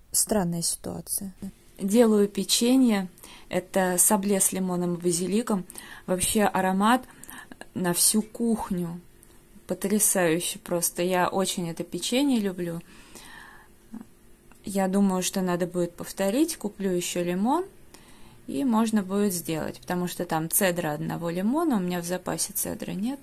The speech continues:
поэтому вчера как раз один лимон использовала. Ну и пакетик базилика у меня уходит. Но, в принципе, я думаю, можно и, э,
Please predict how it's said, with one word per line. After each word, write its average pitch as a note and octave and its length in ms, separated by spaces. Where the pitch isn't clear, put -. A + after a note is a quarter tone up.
поэтому F3+ 460
вчера G#3 400
как F3 240
раз D#3 320
один F#3+ 340
лимон F3 440
использовала. F#3+ 840
Ну D4 160
и B3+ 120
пакетик G#3+ 520
базилика F3+ 640
у D#3+ 140
меня D#3+ 320
уходит. E3+ 520
Но, A3 100
в A3 80
принципе, C4 500
я A3+ 120
думаю, G#3 420
можно F#3 580
и, F3 460
э, - 100